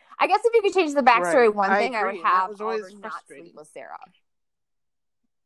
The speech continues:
Speaker 1: Like, he just gets on the boat. There doesn't have to be the cheating thing.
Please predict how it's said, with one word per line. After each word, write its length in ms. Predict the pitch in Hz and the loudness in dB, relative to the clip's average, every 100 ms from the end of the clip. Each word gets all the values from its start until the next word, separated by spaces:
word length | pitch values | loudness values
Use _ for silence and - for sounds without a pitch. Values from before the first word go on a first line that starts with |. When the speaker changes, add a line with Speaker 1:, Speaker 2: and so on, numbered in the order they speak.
| _ _ _ _ _ _ _ - | _ _ _ _ _ _ _ -20
Speaker 1:
Like, 140 | - | -20
he 100 | 196 | -20
just 160 | 170 - | -20 -18
gets 180 | 185 | -16
on 140 | 139 151 | -14 -16
the 60 | |
boat. 340 | 156 147 110 - _ _ | -10 -8 -8 -14 _ _
There 100 | - | -14
doesn't 260 | 196 208 180 | -12 -12 -12
have 160 | 180 170 | -14 -14
to 60 | |
be 120 | 185 160 | -20 -20
the 100 | - | -20
cheating 400 | - 104 104 - | -18 -16 -16 -12
thing. 300 | 73 85 | -12 -12